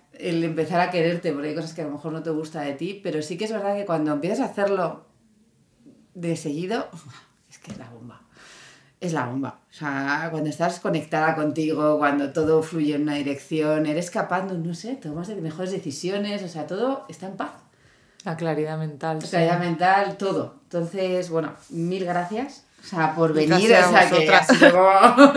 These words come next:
Speaker 2: Nos ha encantado.
Speaker 1: <laughs> ayer ya os decía, "Estoy seguras". <laughs> Estoy segura. O sea, es algo que quiero que la gente escuche y además que lo escuchara de ti, no de nosotras.
Speaker 2: Sí.
Speaker 3: Ojo, también que en las, en las debilidades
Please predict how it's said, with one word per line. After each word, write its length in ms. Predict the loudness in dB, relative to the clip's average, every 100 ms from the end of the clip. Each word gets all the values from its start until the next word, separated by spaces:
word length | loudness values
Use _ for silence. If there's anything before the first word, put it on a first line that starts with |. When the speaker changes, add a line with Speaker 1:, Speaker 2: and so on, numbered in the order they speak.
| 6
Speaker 2:
Nos 140 | 6
ha 120 | 4 2
encantado. 440 | 0 2 6 8
Speaker 1:
<laughs> 0 |
ayer 120 | 8
ya 120 | 8 8
os 60 |
decía, 300 | 6 2 0
"Estoy 340 | 0 4 4 4
seguras". 560 | -2 -2 -2 -2 4 8 12 12 12 10
<laughs> 400 | 8 4 -4 -4
Estoy 360 | -6 -2 0 0
segura. 540 | -2 -4 -2 -4 -6
O 20 | -10
sea, 140 | -8
es 100 | -2
algo 160 | 0 0
que 100 | 0
quiero 260 | 2 2
que 60 | 4
la 120 | -2
gente 280 | -2 -2 -2
escuche 640 | -4 -8 -10 -4 -4 -2
y 80 | -2
además 300 | -2 -4 -6
que 80 | -8
lo 60 |
escuchara 340 | -10 -10 -6 -4
de 120 | -6
ti, 200 | -4 -6
no 120 | -4
de 80 | -6
nosotras. 540 | -8 -12 -14 -16 -16
Speaker 2:
Sí. 180 | -14 -12 -12 -4
Speaker 3:
Ojo, 260 | 0 6 6
también 260 | 6 4 2
que 100 | -2
en 80 |
las, 160 | -2 -4 -4
en 160 | -2
las 100 | -2
debilidades 1000 | -2 0 0 0 2 2 4 2 0 -6